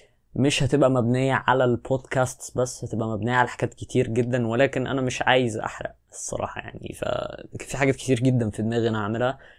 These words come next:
غير البودكاست، ولكن خلينا نقول ان البودكاست جانب اساسي كبير جدًا في القناه. تمام، موضوع النهارده موضوع حلو جدًا وشيق وممتع، وشايف ان في ناس كتير جدًا ممكن تستفيد منه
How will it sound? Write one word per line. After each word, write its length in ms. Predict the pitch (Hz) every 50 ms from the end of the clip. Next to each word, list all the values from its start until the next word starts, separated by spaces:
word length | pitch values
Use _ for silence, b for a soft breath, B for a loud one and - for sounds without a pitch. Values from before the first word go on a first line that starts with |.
| b b -
غير 220 | 107 123 131 127
البودكاست، 760 | 123 107 - 131 123 - - 135 151 151 - - - - -
ولكن 260 | 113 127 151 160 160 165
خلينا 300 | - 143 147 156 156 117
نقول 180 | 143 156 151
ان 120 | 143 127 123
البودكاست 640 | 117 107 - 165 170 - - 165 165 - - -
جانب 180 | 131 143 143 127
اساسي 440 | 123 - - 123 131 127 123 - - _ _
كبير 280 | - - 123 131 143 131
جدًا 300 | 120 127 120 113 110 104
في 80 | -
القناه. 320 | - - - - 101 95 - - b b b b b b b b b b b b _ _
تمام، 380 | - 113 131 143 160 170 - - - - -
موضوع 320 | 123 123 127 135 170 190
النهارده 360 | 190 185 160 165 175 170 160
موضوع 240 | 143 135 127 131 160
حلو 220 | 156 - 170 165 147
جدًا 300 | 156 165 160 180 180 175 - _ _ _ _ - - - _ _ _ _ _ _ _ _ _ - - -
وشيق 1500 | 123 123 123 120 120 120 120 120 120 117 117 113 113 113 - - - - - - - - 139 143 151 156 165 - - - - -
وممتع، 1300 | 113 107 104 101 - - - 127 127 - - - - - 104 107 123 131 131 123 - 147 139 135 131
وشايف 540 | 127 113 107 104 107 - 135 147 - - 139
ان 160 | 127 117 113
في 160 | - - 139
ناس 120 | 143 139
كتير 260 | - 135 123 - 135 131
جدًا 240 | 131 135 131 131
ممكن 300 | 123 127 139 139 - 127
تستفيد 400 | - - - - 117 - 139 139 135
منه 300 | 139 143 151 156 160